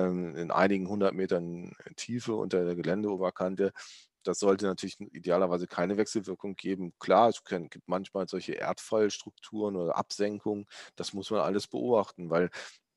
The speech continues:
tatsächlich am Ende ist es, könnte es für die Betriebssicherheit eine Rolle spielen. Also gar nicht für die Sicherheit des Endlagers, aber man muss ja da auch ein Bergwerk entsprechend auffahren.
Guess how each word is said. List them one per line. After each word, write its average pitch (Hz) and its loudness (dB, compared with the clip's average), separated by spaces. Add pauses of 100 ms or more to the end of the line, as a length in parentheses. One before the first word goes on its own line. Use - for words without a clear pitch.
(260)
tatsächlich 107 4
am 92 4
Ende 113 8
ist 101 0
es, 107 -2
könnte 113 -2
es 104 -8
für 113 -2
die 104 0
Betriebssicherheit 104 -2
eine 85 -6
Rolle 80 -2
spielen. 80 -6
Also 87 -4
gar 95 2
nicht 90 -4
für 95 -4
die 90 -4
Sicherheit 95 -2
des 95 -4
Endlagers, 117 4
aber 95 8 (580)
man 95 -2
muss 92 0
ja 95 4
da 90 8
auch 82 8
ein 87 -4
Bergwerk 101 6
entsprechend 98 0
auffahren. 95 4